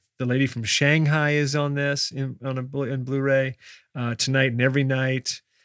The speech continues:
It's got everything you could want. Pal Joey with her and Sinatra. But I mean, you know, if, if love classic films and you're a Rita Hayworth fan,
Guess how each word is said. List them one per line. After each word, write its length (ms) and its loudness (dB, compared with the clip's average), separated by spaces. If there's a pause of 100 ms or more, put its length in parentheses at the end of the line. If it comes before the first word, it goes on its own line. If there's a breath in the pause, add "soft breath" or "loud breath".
(120)
It's 320 -6
got 180 4
everything 340 0
you 120 -2
could 140 -4
want. 280 -4
Pal 220 4
Joey 680 2
with 200 -8
her 180 -6
and 140 -6
Sinatra. 640 -6 (420 soft breath)
But 160 2
I 60 2
mean, 460 -4
you 100 -6
know, 220 -4
if, 400 -6
if 320 -2 (600)
love 440 4 (240)
classic 500 -2
films 500 -6
and 120 -8
you're 100 -4
a 40 -2
Rita 220 0
Hayworth 380 2
fan, 460 -8